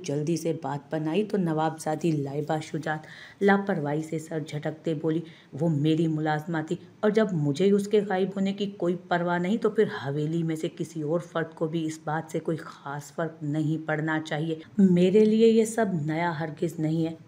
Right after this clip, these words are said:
मैंने अपनी मुलाजमाओं को इतनी आज़ादी दे रखी है कि वो जब चाहें अपनी ज़िंदगी का फ़ैसला करती चल पड़ें। हाँ, अलबत्ता ये ज़रूर कहूँगी कि नवाब हवेली में मेरी मुलाजमाएँ मुझे अपने बारे में बताकर मेरी इजाज़त लिया करती थी, लेकिन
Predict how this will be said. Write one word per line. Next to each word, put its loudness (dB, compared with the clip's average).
मैंने 2
अपनी -4
मुलाजमाओं -2
को -6
इतनी -8
आज़ादी -4
दे 0
रखी -2
है 0
कि 0
वो 0
जब -8
चाहें -2
अपनी -4
ज़िंदगी -4
का -8
फ़ैसला -6
करती -4
चल -2
पड़ें। -2
हाँ, -2
अलबत्ता 4
ये 0
ज़रूर 0
कहूँगी 0
कि 2
नवाब 0
हवेली -2
में 0
मेरी 0
मुलाजमाएँ -4
मुझे -2
अपने -4
बारे -4
में 0
बताकर -6
मेरी -2
इजाज़त -6
लिया -2
करती -6
थी, -8
लेकिन 2